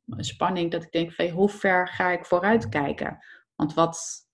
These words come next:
komt dan nu nog vanuit mijn essentie in het hier en nu? En in hoeverre kan ik dat ook vertalen naar, nou, over drie maanden, een jaar, twee jaar, drie jaar?"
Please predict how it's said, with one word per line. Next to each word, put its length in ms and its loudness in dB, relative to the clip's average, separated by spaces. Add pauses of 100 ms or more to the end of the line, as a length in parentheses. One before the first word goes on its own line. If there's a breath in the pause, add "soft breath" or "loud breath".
(160)
komt 260 2
dan 180 4
nu 140 4
nog 200 -2
vanuit 320 0
mijn 280 2
essentie 680 2
in 120 2
het 140 0
hier 240 2
en 140 4
nu? 360 4 (1600 soft breath)
En 280 0
in 120 -4
hoeverre 520 -2
kan 160 0
ik 120 -4
dat 260 -2
ook 240 -4
vertalen 520 -2
naar, 500 -4 (240)
nou, 240 -10
over 200 -14
drie 240 -2
maanden, 380 0
een 80 -4
jaar, 400 -6
twee 220 -2
jaar, 200 -2
drie 180 0
jaar?" 400 -4